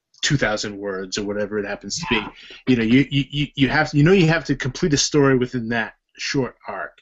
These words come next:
Speaker 2: Yeah,
Speaker 1: So, uh,
Speaker 2: exactly.
Speaker 1: yeah, uh, so, uh, a one-shot role-playing game is very much like that.
Speaker 2: I, that's a, I see. That, that, that's something I can, yeah, definitely understand, where a short story, you have a, like you said, a, a, a certain word limit or whatever.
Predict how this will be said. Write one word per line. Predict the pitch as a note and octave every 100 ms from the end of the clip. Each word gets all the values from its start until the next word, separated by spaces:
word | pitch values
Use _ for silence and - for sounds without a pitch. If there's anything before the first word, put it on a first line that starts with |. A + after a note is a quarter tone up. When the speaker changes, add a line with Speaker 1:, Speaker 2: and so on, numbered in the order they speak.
| _ -
Speaker 2:
Yeah, | G#2+ A2 E3+ D#3+ D#3 -
Speaker 1:
So, | C3
uh, | B2
Speaker 2:
exactly. | A#2 C3 F#3 - - - - _ _ _
Speaker 1:
yeah, | C#3+ B2+ -
uh, | B2+ B2+
so, | - D#3
uh, | B2+ B2+ B2
a | C3
one-shot | D#3+ G#3+ - E3 -
role-playing | C3 C3 D#3 C#3 C3 A#2
game | A2 G#2+ G#2+ G#2
is | A2+ G2+
very | - B2+
much | A2+ G#2+
like | A2 F#2
that. | - E2 - _ _ _ _ -
Speaker 2:
I, | D3 -
that's | D#3+ F3+
a, | F#3+ -
I | C3 G3+
see. | - F#2+
That, | F#2+ E3 E3
that, | E3 F3+ -
that's | E3 D#3
something | - D#3 C#3+
I | A#2+ B2
can, | G#2+ F#2
yeah, | C3+ F#2
definitely | C3+ C#3+ C#3+ A2+
understand, | G#2 F#2+ - - F#2+ F2 - - -
where | - C3 A#2+ A#2+
a | B2
short | - C3 A#2+
story, | - B2+ A#2+ A#2
you | A2+
have | A2+ A2 G2+
a, | G2 -
like | A2+ G#2+
you |
said, | - - F2
a, |
a, | F#2
a | - G#2 - G#2
certain | - B2 A#2+ G2 F#2+
word | G#2+ A#2 A2
limit | A2+ A2
or | G2+
whatever. | G2+ G#2+ G2+ G#2+